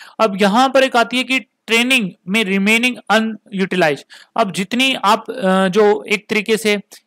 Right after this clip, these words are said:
एक युवा के ऊपर जो, अम, आर्मी के अंदर आता है, आप उसके ऊपर खर्चा लगाते हो, खर्चा लगाना आपने उसके ऊपर स्टार्ट किया, उसको अपने ट्रेनिंग प्रोवाइड करी। अब वो ट्रेनिंग ऐसी आपने उसको दी कि वो टेक्निकल चीजों में, अ, उसको न-, ट्रेनिंग मिल रही है। अब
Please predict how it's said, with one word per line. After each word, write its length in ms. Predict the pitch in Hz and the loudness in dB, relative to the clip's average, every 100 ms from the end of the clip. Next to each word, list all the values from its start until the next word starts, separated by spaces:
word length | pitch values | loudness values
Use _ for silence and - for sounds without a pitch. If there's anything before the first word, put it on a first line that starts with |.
| - | -8
एक 160 | 214 - | -8 -2
युवा 260 | 214 220 220 | 2 4 4
के 140 | 233 | 2
ऊपर 340 | 208 196 190 | 0 2 -2
जो, 260 | 165 202 202 | 2 2 2
अम, 560 | 196 - 185 180 175 180 _ - | 0 -2 0 0 0 -6 _ 0
आर्मी 280 | 180 190 214 | 2 2 2
के 80 | |
अंदर 180 | 208 202 | 2 2
आता 240 | 175 165 175 | 2 0 -6
है, 60 | 180 - - | -12 -20 -2
आप 140 | 208 208 | 0 0
उसके 200 | 208 233 | 0 0
ऊपर 160 | 220 | 0
खर्चा 320 | 220 180 170 214 | 0 -2 2 2
लगाते 360 | 190 175 160 | 4 2 -2
हो, 100 | 156 _ - | -10 _ -2
खर्चा 240 | 190 208 | 0 2
लगाना 320 | 208 196 196 | 4 4 4
आपने 200 | 196 190 | 2 2
उसके 180 | 196 - | -2 -2
ऊपर 140 | 196 170 | -6 -4
स्टार्ट 300 | - 185 185 | 2 0 2
किया, 200 | 185 185 | 2 2
उसको 220 | 180 196 | 2 0
अपने 260 | 190 190 | 0 -2
ट्रेनिंग 360 | 185 190 190 196 | -2 -2 -2 -2
प्रोवाइड 320 | 180 180 175 | 0 0 0
करी। 240 | 175 175 156 - - 247 | -2 -6 -8 -16 -4 0
अब 120 | 254 | 2
वो 60 | |
ट्रेनिंग 420 | 285 277 247 269 269 | 0 0 0 0 0
ऐसी 280 | 240 240 | 0 2
आपने 300 | 262 240 240 | 2 2 0
उसको 320 | 247 226 - 226 | -2 -2 -2 -2
दी 140 | 220 | -2
कि 120 | 214 | -4
वो 300 | 247 262 254 - _ - | 0 0 0 -10 _ -4
टेक्निकल 460 | 247 240 262 277 269 | -4 0 0 2 2
चीजों 300 | 247 233 240 | 0 0 0
में, 300 | 226 226 214 _ _ - | 2 0 -2 _ _ -2
अ, 340 | 220 214 220 - | 2 4 4 0
उसको 260 | 214 - 247 | -2 2 2
न-, 480 | - 202 185 196 196 | 2 -2 2 2 2
ट्रेनिंग 360 | 214 220 226 | 0 0 0
मिल 120 | 208 | 0
रही 160 | 196 196 | 2 0
है। 160 | 175 175 - - | -2 -6 -16 -2
अब 260 | 247 226 | 0 0